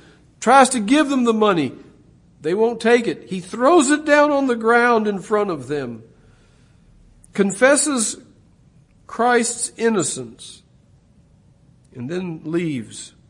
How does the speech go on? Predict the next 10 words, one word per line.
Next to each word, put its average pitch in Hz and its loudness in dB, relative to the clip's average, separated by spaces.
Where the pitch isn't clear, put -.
and 110 -18
hangs 147 -4
himself. 107 -12
And 185 -4
that 233 -2
is, 226 -4
again, 190 -4
sort 254 -4
of 196 -4
a, 170 0